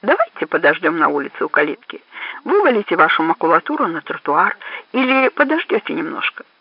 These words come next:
«Чего там? Могу и подождать», согласился владелец макулатуры. «Семьдесят кило, без обмана». Отец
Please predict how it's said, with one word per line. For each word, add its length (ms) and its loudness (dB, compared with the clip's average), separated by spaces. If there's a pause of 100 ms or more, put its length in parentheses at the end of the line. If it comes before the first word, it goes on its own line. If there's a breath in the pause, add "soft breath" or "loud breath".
(220)
«Чего 480 2
там? 260 -8 (440 loud breath)
Могу 360 4
и 60 0
подождать», 720 2 (340)
согласился 580 0
владелец 500 0
макулатуры. 680 -2 (280)
«Семьдесят 580 -2
кило, 460 0 (180)
без 220 0
обмана». 580 6 (920 loud breath)
Отец 400 2